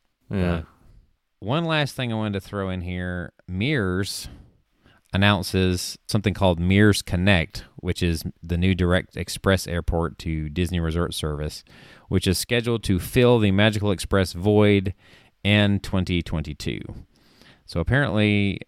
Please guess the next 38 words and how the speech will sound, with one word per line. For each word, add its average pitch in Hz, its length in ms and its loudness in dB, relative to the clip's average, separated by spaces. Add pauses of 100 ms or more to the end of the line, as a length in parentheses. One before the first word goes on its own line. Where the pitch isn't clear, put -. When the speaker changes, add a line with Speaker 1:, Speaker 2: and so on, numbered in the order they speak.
(100)
Speaker 2:
uh, 90 100 -12
which 117 200 -4
is, 107 200 -2
this - 180 -4
is 113 100 -4
kind 98 200 -2
of 82 160 -6 (140)
weird 80 300 -6
because 80 260 -6
it's 80 80 -6
exclusively 82 840 -2
by 76 400 -2
Mears, 82 540 0
which - 340 -6
technically 85 540 -4
Speaker 1:
Yeah. 78 60 -4 (520)
Speaker 2:
the 85 80 -2
Magical 92 320 2
Express 90 540 -2
was 80 260 -6 (140)
also 90 340 2
Speaker 1:
Right. 80 60 -2
Speaker 2:
done 82 220 0
by 80 120 0
Mears. 80 520 0
<laughs> - 40 -18
Speaker 1:
Right, 90 300 2 (280)
yeah. 87 160 -4
Speaker 2:
So 92 440 2
it's 92 160 -2
like 98 260 0
you're 95 100 -4
still 120 200 -2
getting 113 260 2
the 95 80 0
Mears 95 400 2
buses, 87 680 -2
just, - 580 -4